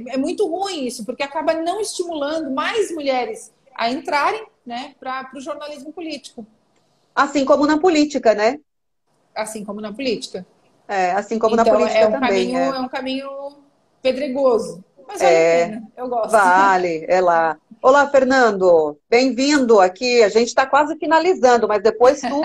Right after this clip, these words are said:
Speaker 1: <laughs>
Speaker 2: confere o replay lá no podcast ou também no YouTube, que o papo vai ficar gravado, tá certo? E, Maga, pra gente encaminhar, então,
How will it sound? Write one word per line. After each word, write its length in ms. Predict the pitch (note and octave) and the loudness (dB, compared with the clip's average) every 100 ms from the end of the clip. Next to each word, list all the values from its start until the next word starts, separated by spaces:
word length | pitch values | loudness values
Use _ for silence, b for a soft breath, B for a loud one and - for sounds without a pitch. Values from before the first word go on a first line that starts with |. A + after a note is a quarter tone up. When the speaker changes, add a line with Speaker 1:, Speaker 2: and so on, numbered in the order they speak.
| A3+ | -6
Speaker 1:
<laughs> 200 | _ - | _ 0
Speaker 2:
confere 720 | B3+ C4 - A#3+ A#3+ C4 D4 | 2 2 -2 6 8 8 4
o 60 | |
replay 400 | C#4 C4 A3+ A#3 | -2 -4 2 4
lá 180 | A3 A3 | 4 4
no 100 | C4 | 2
podcast 640 | C4+ A3+ - G#3 A3 B3+ A#3+ | 0 0 0 2 2 2 -4
ou 60 | |
também 300 | A#3 G#3+ A3 | -2 0 2
no 120 | A3+ | 0
YouTube, 420 | A3 G#3 A3 A3+ B3 | -2 -4 -6 -8 -8
que 100 | A#3+ | -2
o 20 | |
papo 260 | A3 A3+ A3+ | 2 2 0
vai 120 | A#3+ | -4
ficar 240 | A#3 A3 | 0 0
gravado, 560 | A3 A#3+ A3 F#3+ F3 E3+ | 4 2 4 2 2 -2
tá 160 | F3+ | -8
certo? 560 | F3 F3 F#3 A3 A#3 F3 - b b b b b | -2 0 0 0 -4 -4 -6 b b b b b
E, 80 | B3+ | 0
Maga, 560 | C#4+ C4 F#3 E3 C#3+ - _ | 4 4 4 2 2 -2 _
pra 200 | C#4 D#4+ | 2 2
gente 540 | B3 A3+ C#4 D4 - C#4 C4+ | 2 -2 0 0 -2 -4 -4
encaminhar, 640 | C4 B3+ B3+ A#3 A3 A3 G#3+ | -2 0 0 0 0 2 0
então, 600 | G3 F#3+ F#3+ F3+ G3+ C#4+ | -2 -2 2 4 4 -2